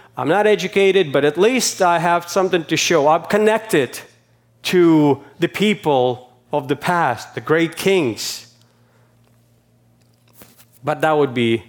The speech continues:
not true because he said, "Not many of you noble."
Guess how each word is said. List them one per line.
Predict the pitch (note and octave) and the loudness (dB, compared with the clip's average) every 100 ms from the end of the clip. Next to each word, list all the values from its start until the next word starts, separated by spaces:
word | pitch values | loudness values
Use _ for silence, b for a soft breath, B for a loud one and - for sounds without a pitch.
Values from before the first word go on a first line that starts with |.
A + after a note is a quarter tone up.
| _ _ _ _ _ _ _ _ _ _ - | _ _ _ _ _ _ _ _ _ _ -8
not | A2+ G#2 | -6 -6
true | - C#3+ A3+ | -6 -4 -2
because | C#3+ B2 A#2 | -4 -6 -6
he | B2 | -6
said, | - B2 | -4 -2
"Not | B2 G#2+ | -2 -2
many | A#2 C3 | -2 0
of | B2 G#2 | 0 -2
you | G#2+ | -6
noble." | G#2 A#2 A#2 A2+ E3 A#3+ - | -2 0 0 0 0 0 -6